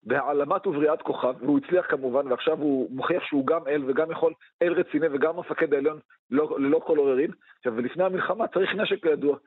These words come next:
אז הוא יצר קשת, חיצים מחודדים, עלה, ברק, רשת ורוחות. ושים לב לרשימת הרוחות הדי מרשימה. אם חולו, שהיא רוח רעה, ורוח זלעפות, רוח סע, רוח ארבע, רוח שבע, רוח מתגורר, רוח ללא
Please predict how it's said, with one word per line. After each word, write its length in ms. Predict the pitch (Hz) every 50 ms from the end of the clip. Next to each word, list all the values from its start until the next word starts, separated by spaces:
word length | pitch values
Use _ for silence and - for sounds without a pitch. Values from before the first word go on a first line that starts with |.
| _ _ _ _
אז 80 | 117 117
הוא 80 | 143 147
יצר 200 | - 208 202 196
קשת, 440 | - - 202 202 - - 233 - - - - - - _ _ _ _ _ -
חיצים 400 | - - 160 156 - - 220 226
מחודדים, 760 | 226 160 - - 175 147 160 151 127 - 180 208 220 233 240 - _ _ _ -
עלה, 320 | 160 156 160 165 175 202 247 - _ _ _ _ _ _ _ _
ברק, 680 | _ - 156 151 135 180 208 - - - - - - _ -
רשת 440 | 123 143 170 170 - - 240 240 - - - _ _ _ _ _ _ _ _ - 120
ורוחות. 440 | 160 151 151 160 165 - 180 - -
ושים 260 | 135 - - 196 196
לב 140 | 185 185 175
לרשימת 400 | 180 160 - - 147 160 170 -
הרוחות 280 | 165 139 - 160 160 -
הדי 180 | 135 135 160
מרשימה. 460 | 156 147 139 - - 139 139 147 131 110 - _ _ _ _ _ _ _ _ _ -
אם 140 | 240 262 262
חולו, 400 | - - - 185 160 143 127 - _ _ -
שהיא 180 | - 147 143
רוח 280 | 147 160 170 165 - 135
רעה, 200 | 147 135 143 135 - - - _ _ 113
ורוח 360 | 117 156 170 196 208 190 147 135
זלעפות, 580 | 170 175 - 156 - - - 190 165 - - 151
רוח 280 | 143 180 202 - - - - -
סע, 160 | 208 180 147
רוח 360 | 139 160 190 190 - - - -
ארבע, 260 | 202 196 175 147 156
רוח 340 | 151 170 196 196 190 - -
שבע, 360 | - - 208 165 160 196 185 - - _ _ _ _ _ _ -
רוח 280 | - 170 214 208 - 165
מתגורר, 540 | 170 165 - - 127 165 160 151 190 220 196
רוח 360 | 151 160 - - 220 - -
ללא 260 | 170 175 175 190